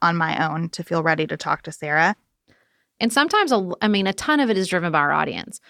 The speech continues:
Speaker 2: What are they asking questions about? What are they emailing us about? What are they s-, what it seems to be a pain point for them?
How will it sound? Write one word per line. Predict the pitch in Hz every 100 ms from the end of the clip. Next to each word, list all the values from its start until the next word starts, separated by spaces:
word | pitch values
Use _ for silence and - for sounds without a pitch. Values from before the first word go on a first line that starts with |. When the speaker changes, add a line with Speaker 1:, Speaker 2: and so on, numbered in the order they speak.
| - - _ -
Speaker 2:
What | 190 214
are |
they | 233
asking | 226 220 214 214
questions | 196 190 196 185
about? | 175 175 165 160 160 160
What | 165
are | 175
they | 190 196 196 190 -
emailing | 214 208 185 185 175
us | 175 -
about? | 165 156 151 151 156 -
What | 175
are | 170
they | 190
s-, | 185 -
what | 190 190
it |
seems | 180 208 202
to | 190
be | 196
a | 190
pain | - 180 180
point | - 180 -
for | 170
them? | 170 165 170 165